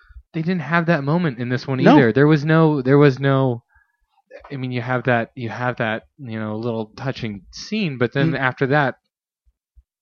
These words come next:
Speaker 1: then what?
Speaker 2: Yeah.
Speaker 1: Like, then it's, then it's just, uh,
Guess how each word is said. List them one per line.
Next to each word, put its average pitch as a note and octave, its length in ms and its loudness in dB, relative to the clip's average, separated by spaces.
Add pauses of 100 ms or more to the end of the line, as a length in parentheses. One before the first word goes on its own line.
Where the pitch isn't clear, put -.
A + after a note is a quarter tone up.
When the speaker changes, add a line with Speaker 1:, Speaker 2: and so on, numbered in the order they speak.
(800)
Speaker 1:
then F#3 220 2
what? G#2 260 -4
Speaker 2:
Yeah. F#3+ 160 6
Speaker 1:
Like, A#2 200 -4
then E3 140 4
it's, - 300 -4 (100)
then D3+ 160 2
it's D3+ 160 -4
just, C#3+ 400 0
uh, B2+ 160 4